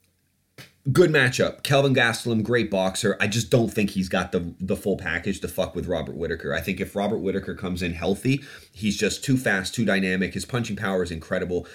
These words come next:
Kelvin Gastelum's got great punching power as well. You remember he knocked out Bisping. You know, he's knocked out a number of people before, um, albeit Bisping was coming off that loss to G S P very, very short time before that, which was, you know, unfortunate. But,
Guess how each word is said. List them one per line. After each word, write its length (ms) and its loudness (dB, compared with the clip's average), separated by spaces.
Kelvin 220 4
Gastelum's 380 2
got 160 0
great 220 2
punching 240 -2
power 280 0
as 120 -4
well. 160 4
You 80 0
remember 260 0
he 80 -4
knocked 240 -6
out 160 -2
Bisping. 540 0
You 100 0
know, 80 0
he's 140 -2
knocked 240 -4
out 80 0
a 40 -6
number 220 2
of 80 -2
people 240 -4
before, 500 0
um, 320 -2
albeit 420 2
Bisping 320 -2
was 100 -6
coming 240 -6
off 200 -6
that 120 -2
loss 300 -4
to 80 -12
G 160 -4
S 140 -4
P 240 -2
very, 260 -2
very 140 -2
short 260 -4
time 200 -6
before 360 0
that, 320 0
which 220 -8
was, 240 -6
you 80 -4
know, 140 -6
unfortunate. 680 -2
But, 200 -4